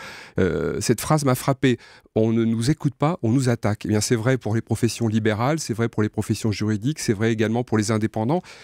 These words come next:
J'ai défilé lundi dernier aux côtés des indépendants. Euh, au lieu de les recevoir à la fin de leur manifestation, j'étais avec eux. Il y avait des barrières de C R S partout pour les tenir éloignés des bureaux des ministres qui ne veulent surtout pas écouter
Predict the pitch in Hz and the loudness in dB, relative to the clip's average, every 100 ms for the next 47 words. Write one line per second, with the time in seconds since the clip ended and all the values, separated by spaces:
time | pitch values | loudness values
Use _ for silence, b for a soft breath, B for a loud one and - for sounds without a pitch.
0 | B B - 110 120 - 131 110 113 110 | B B 0 2 0 0 0 0 0 0
1 | 107 123 104 101 120 104 101 98 101 98 | 0 0 -2 -2 0 0 0 -2 -2 -2
2 | 101 127 180 B B B 92 87 117 120 | -2 0 -2 B B B 0 0 2 2
3 | 151 127 - - 139 147 151 117 113 - | 2 0 0 2 2 2 0 0 -2 0
4 | 127 120 110 113 - 104 - 101 - 165 | 0 2 2 2 2 0 0 -2 0 0
5 | 202 B B - 120 123 113 110 - 131 | 0 B B 0 2 2 2 2 2 4
6 | 175 135 107 104 123 110 101 120 135 131 | 4 2 0 2 0 0 -2 -2 -2 0
7 | 117 - 113 113 113 - 139 - 139 185 | -2 0 -2 0 -2 -2 -4 -2 -2 -2
8 | B B - 110 107 143 123 120 120 117 | B B 0 0 2 2 2 2 4 4
9 | 123 143 117 117 113 123 107 107 127 175 | 2 0 0 0 2 2 2 2 2 0
10 | - - 107 107 - - 113 143 - 107 | -6 -2 2 2 0 -4 0 0 2 2
11 | 143 | 2